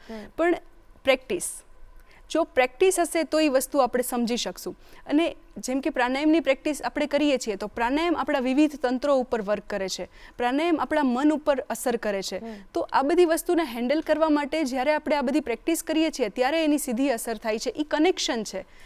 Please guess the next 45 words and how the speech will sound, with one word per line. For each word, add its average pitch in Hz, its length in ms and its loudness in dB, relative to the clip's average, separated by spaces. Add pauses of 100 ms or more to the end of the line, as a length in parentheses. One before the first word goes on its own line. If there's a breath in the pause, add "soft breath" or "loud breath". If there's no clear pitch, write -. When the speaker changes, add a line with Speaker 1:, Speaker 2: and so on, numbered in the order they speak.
(260 loud breath)
Speaker 2:
ઈ 277 80 -2
કનેક્ટેડ 339 580 2
છે 302 200 -2
એકબીજા 240 380 0
સાથે. 208 400 -4 (300 soft breath)
અને 285 220 0
જેમ 269 220 2
જેમ 330 220 4
આ 311 40 2
જર્ની 262 360 2
તરફ 302 260 2
આગળ 240 220 0
વધીએ 294 260 0
છીએ, 269 140 -4
યોગનો 269 380 0
એક 302 160 -4
પાર્ટ 262 260 0
મેં 285 120 2
તમને 277 260 0
જે 240 120 -2
પ્રકાર 254 380 -4
કીધા 262 300 0
એમાં 269 260 -2
પ્રત્યાહાર 262 540 -2
પણ 254 220 -4
છે. 208 140 -8
Speaker 1:
હા. - 380 -14
Speaker 2:
તો 311 80 0
પ્રત્યાહારમાં 311 840 2
જે 311 180 0
ઇન્દ્રિયો 311 460 2
ઉપર 330 280 -2
આપણે 311 200 -2
કામ 277 300 -2
કરીએ 294 300 -2
છીએ 254 200 -2
એની 294 220 2
પણ 339 200 0
આ 311 60 -2
બધીમાં 285 440 -2
સીધી 262 320 0
અસર 285 360 -2
પડતી 247 340 -4
હોય 233 220 0
છે. 349 180 -6